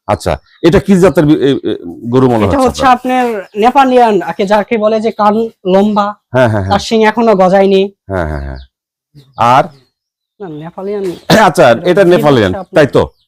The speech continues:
Speaker 1: ঠিক আছে? এটা, এটাকে কি, এটা নিয়ে কি পরিকল্পনা আছে?
Speaker 2: তো এটা নিয়ে আমরা হচ্ছে মূলত হচ্ছে গাই পালি, গাভী।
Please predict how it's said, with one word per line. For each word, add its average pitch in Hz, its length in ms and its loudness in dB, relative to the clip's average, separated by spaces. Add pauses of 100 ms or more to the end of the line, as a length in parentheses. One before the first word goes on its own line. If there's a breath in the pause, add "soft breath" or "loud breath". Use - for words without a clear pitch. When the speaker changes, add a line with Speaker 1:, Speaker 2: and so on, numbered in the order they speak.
Speaker 1:
ঠিক 165 120 2
আছে? 165 280 2 (540)
এটা, 175 400 4 (220)
এটাকে 185 320 2
কি, 180 180 -2
এটা 180 160 0
নিয়ে 190 100 2
কি - 200 -4
পরিকল্পনা 82 440 -4
আছে? 65 180 -16 (360)
Speaker 2:
তো 240 60 -4
এটা 226 240 0
নিয়ে 262 140 0
আমরা 240 320 0
হচ্ছে 262 220 -2
মূলত 240 380 2
হচ্ছে 254 500 0
গাই 202 300 0
পালি, 151 280 -6
গাভী। 190 400 -2